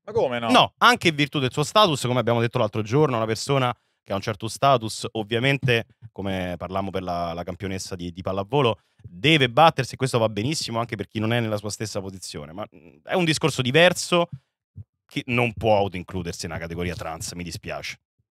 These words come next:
Speaker 2: No.
Speaker 1: Come no?
Speaker 2: No, perché ci sono altre implicazioni, anche estetiche, come dicevamo prima, eh, l'esempio dello spogliatoio, cioè le persone che ovviamente, eh, hanno quel tipo di problema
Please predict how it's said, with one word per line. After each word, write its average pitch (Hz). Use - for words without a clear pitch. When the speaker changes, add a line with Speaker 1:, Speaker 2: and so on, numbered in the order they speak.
Speaker 2:
No. -
Speaker 1:
Come 95
no? 85
Speaker 2:
No, 123
perché 123
ci 113
sono 120
altre 123
implicazioni, 131
anche 120
estetiche, 120
come 98
dicevamo 90
prima, 113
eh, 85
l'esempio 101
dello 101
spogliatoio, 98
cioè 95
le 92
persone 95
che 92
ovviamente, 95
eh, 55
hanno 135
quel 113
tipo 117
di 113
problema 135